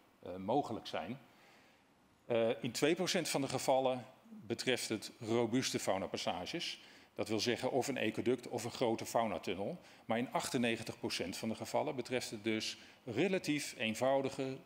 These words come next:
kleinschalige faunapassages, zoals een dassentunnel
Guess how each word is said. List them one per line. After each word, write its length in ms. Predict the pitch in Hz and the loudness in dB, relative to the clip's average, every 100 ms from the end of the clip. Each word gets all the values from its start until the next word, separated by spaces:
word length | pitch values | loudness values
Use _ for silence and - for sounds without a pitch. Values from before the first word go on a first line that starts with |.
| - _ | -18 _
kleinschalige 800 | - 110 107 - 131 131 120 - | 0 2 2 0 2 2 0 0
faunapassages, 880 | 107 104 98 107 107 92 - 113 | 2 2 0 -2 0 0 -2 -6
zoals 260 | - 104 101 | -2 -2 -2
een 100 | 101 | -2
dassentunnel 680 | 127 90 107 - 98 87 90 | 0 0 -2 -6 -6 -4 -8